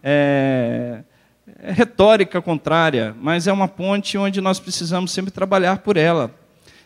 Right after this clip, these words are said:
Essa ponte, eu não tenho vergonha nenhuma de ser comparado com os meus irmãos judeus. Eu também não tenho vergonha nenhuma de ser comparado com os meus irmãos cristãos. Não tenho,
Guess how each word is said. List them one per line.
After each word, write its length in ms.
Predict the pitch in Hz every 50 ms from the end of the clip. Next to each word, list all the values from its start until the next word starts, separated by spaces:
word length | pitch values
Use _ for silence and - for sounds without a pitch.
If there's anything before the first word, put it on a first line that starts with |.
| -
Essa 240 | - 175 - - 233
ponte, 380 | 220 - - 220 240 214 - 208
eu 40 | 208
não 120 | 208 202
tenho 180 | - 214 220 214
vergonha 460 | 214 202 160 160 185 226 240 240 233
nenhuma 420 | 220 233 196 190 202 214 202 170
de 140 | 156 160 170
ser 160 | - - 180
comparado 720 | 180 196 185 180 175 165 156 160 175 180 175 165 170 156 - _ _ _ _ _
com 160 | - 165 175
os 100 | 170 147 160
meus 200 | 175 175 165 156
irmãos 280 | 165 156 156 151 143
judeus. 560 | 135 139 131 127 117 107 82 - - - - - _ _ _ _ _ _ _ _
Eu 140 | - 151 165
também 240 | 160 185 175 175 175
não 140 | 180 175 170
tenho 180 | 165 180 180
vergonha 380 | 180 185 151 143 156 180 196 202
nenhuma 340 | 202 196 170 147 156 170 170
de 80 | 160
ser 160 | - - 160 160
comparado 500 | 180 165 170 180 170 143 135 143 143 151
com 80 | -
os 120 | 160 151 156
meus 180 | 160 160 147
irmãos 300 | 151 135 135 127 131 -
cristãos. 640 | - 165 - - - 95 95 101 101 - - - - _ _ _ _ _ _ _ _ _ _ _ -
Não 140 | 131 185
tenho, 360 | 202 - 185 185 208 196 123